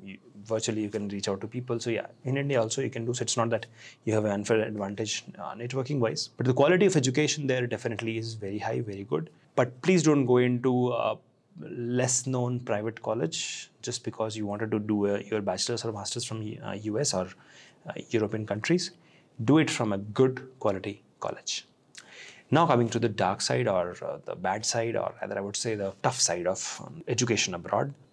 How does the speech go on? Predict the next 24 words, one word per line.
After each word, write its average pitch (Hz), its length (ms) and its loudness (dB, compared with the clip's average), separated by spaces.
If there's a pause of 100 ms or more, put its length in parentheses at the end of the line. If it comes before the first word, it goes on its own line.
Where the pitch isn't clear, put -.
bachelor's 95 480 4
or - 60 -4
master's 92 500 -2
in 101 220 -4
biotech 95 340 -2
abroad, 98 420 0
you 139 180 -2
have 165 360 2
agreed 120 480 0 (300)
great 143 200 0
infrastructure, 120 720 -2 (960)
great, 143 440 0 (600)
mm, 139 180 -4
uh, 110 280 -4
scientists 117 540 2
and 101 100 -4
mentors, 98 540 -2 (1040)
but 110 340 4
cost 170 300 6
of 131 140 4
living 110 340 6
there 85 340 2
will 95 140 -2
be 101 380 -2